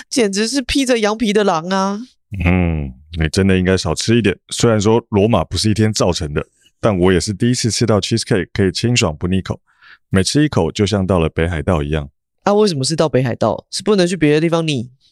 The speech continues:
Speaker 2: 那是因为他们坚持使用百分之百的北海道乳酪，没有混入廉价的材料，滑顺细致，入口即化。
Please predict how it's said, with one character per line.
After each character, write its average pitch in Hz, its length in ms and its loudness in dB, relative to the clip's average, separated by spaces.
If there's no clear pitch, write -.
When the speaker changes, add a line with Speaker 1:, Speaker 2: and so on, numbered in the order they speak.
Speaker 2:
那 147 100 4
是 143 160 2
因 147 100 2
为 139 160 4
他 113 160 -2
们 98 180 0
坚 110 220 2
持 98 180 -2
使 - 180 -2
用 92 160 2
百 87 140 -2
分 107 120 0
之 107 120 0
百 87 160 0
的 80 100 -2
北 87 180 0
海 92 220 -2
道 98 160 2
乳 80 240 -2
酪， 98 220 2
没 95 140 0
有 101 120 0
混 80 180 -4
入 92 200 2
廉 82 180 0
价 98 140 0
的 87 100 0
材 80 180 -6
料， 90 240 0
滑 92 180 0
顺 123 240 0
细 117 240 -2
致， 104 340 0
入 107 220 0
口 - 180 -6
即 - 200 -6
化。 104 260 -2